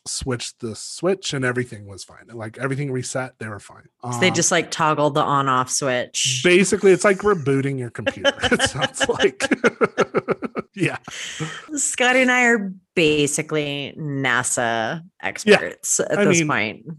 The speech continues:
Speaker 1: I mean, after doing this episode, they really should offer me a job.
Speaker 2: <laughs>
Speaker 1: Um, okay. <laughs> So everything after that went fine. So, like, there's not a lot of drama to this, but I'll just talk a little bit about what happened.
Speaker 2: Mm-hmm.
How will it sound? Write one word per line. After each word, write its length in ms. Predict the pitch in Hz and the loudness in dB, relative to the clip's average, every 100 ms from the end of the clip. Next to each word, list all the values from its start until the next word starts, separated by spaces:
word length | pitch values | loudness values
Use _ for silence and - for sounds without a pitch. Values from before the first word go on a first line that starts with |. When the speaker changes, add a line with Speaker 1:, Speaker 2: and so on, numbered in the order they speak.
| - | -4
Speaker 1:
I 100 | 208 | 0
mean, 160 | 196 | 2
after 320 | 226 262 - 160 | 2 0 -2 -2
doing 360 | 147 135 120 | -2 -4 -6
this 200 | 117 117 | -8 -8
episode, 360 | 123 110 - 107 | -8 -8 -12 -10
they 80 | 110 | -10
really 500 | 113 120 127 117 98 | -10 -8 -4 -4 -6
should 160 | - | -12
offer 240 | 90 - 95 | -16 -20 -20
me 140 | 92 | -20
a 80 | 92 | -20
job. 320 | - - - 339 | -20 -18 -16 -2
Speaker 2:
<laughs> 1160 | 294 392 349 359 - 311 - - - 302 277 - _ _ _ - | 6 8 8 6 4 2 4 2 2 0 0 -2 _ _ _ -6
Speaker 1:
Um, 140 | 311 269 277 - - - | -6 -4 -8 -8 -10 -4
okay. 380 | 151 - - - - - - | -2 0 -2 -6 -14 -12 0
<laughs> 420 | 226 - - - - - | 0 2 -2 -4 -16 -10
So 640 | - - 185 170 165 160 - | 0 6 8 8 6 4 2
everything 380 | 208 254 262 233 | 0 2 2 2
after 300 | 202 175 170 | 2 2 0
that 300 | 151 131 - | 0 -2 -6
went 280 | 127 113 - | -10 -10 -14
fine. 200 | - - | -20 -16
So, 180 | - 160 | 0 2
like, 240 | 160 151 127 | 4 2 4
there's 180 | 214 208 | 4 6
not 200 | 254 226 | 2 4
a 60 | |
lot 240 | 156 139 120 | 2 2 0
of 60 | |
drama 400 | 107 110 117 143 | -6 -6 -6 -4
to 100 | 143 | -2
this, 160 | 170 170 | -2 -2
but 80 | 277 | -4
I'll 80 | 233 | -4
just 180 | 156 | -4
talk 220 | - 131 127 | -2 -2 -2
a 40 | |
little 180 | 113 110 | -8 -8
bit 120 | 113 | -10
about 260 | 107 101 104 | -10 -14 -12
what 140 | 107 | -14
happened. 520 | - 135 - 139 151 - | -10 -12 -8 -8 -8 -10
Speaker 2:
Mm-hmm. 440 | 165 135 139 127 | -8 -6 -4 -4